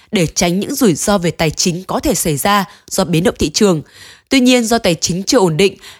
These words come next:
nên công ty buộc phải cắt giảm, điều chỉnh các khoản chi để tiết giảm ngân sách,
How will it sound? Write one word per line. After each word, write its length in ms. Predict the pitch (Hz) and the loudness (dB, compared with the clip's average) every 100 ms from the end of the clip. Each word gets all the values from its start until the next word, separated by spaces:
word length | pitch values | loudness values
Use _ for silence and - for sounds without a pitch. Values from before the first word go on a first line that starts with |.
| - | -2
nên 180 | 254 | 0
công 180 | 247 247 | 0 0
ty 140 | 254 254 | 0 -2
buộc 240 | 254 226 - | 0 0 0
phải 80 | - | -2
cắt 160 | 294 | -2
giảm, 400 | - - 214 151 - _ - | -2 0 0 0 -6 _ 0
điều 180 | 208 180 | 2 2
chỉnh 320 | - 202 135 | 0 0 0
các 140 | 247 254 | -4 -2
khoản 220 | 233 156 | -2 -2
chi 340 | - 247 240 - _ - | 2 4 4 0 _ -2
để 140 | 165 | -2
tiết 220 | - 302 | 0 -2
giảm 320 | - 214 143 | 0 -2 -2
ngân 120 | 165 165 | -4 -2
sách, 260 | - 311 | 0 -2